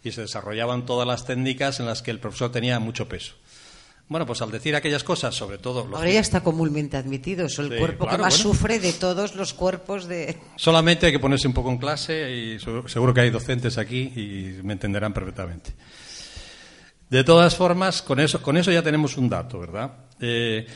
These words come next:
Speaker 1: luego, los datos de la memoria contaminada son reales, claro. Es decir, si tú tienes una reiteración constante en contenidos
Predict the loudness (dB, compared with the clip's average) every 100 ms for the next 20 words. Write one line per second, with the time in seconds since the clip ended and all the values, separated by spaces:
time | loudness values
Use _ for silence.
0 | -20 -20 _ 6 10 10 6 0 -6 -2
1 | 2 2 0 0 -2 -4 0 0 4 4
2 | 4 4 4 4 4 4 4 4 4 2
3 | 2 2 2 2 2 0 2 2 2 -2
4 | -2 -4 -8 -8 -8 -8 -6 -2 -2 -2
5 | -6 -2 0 0 -4 -16 0 4 4 2
6 | -4 -6 -8 -14 _ _ _ -8 -2 0
7 | 0 -2 -6 -6 -6 -4 -2 -2 0 0
8 | 0 0 2 2 2 0 2 2 2 2
9 | -2 -2 -6 -4 -2 -2 -4 -8 -12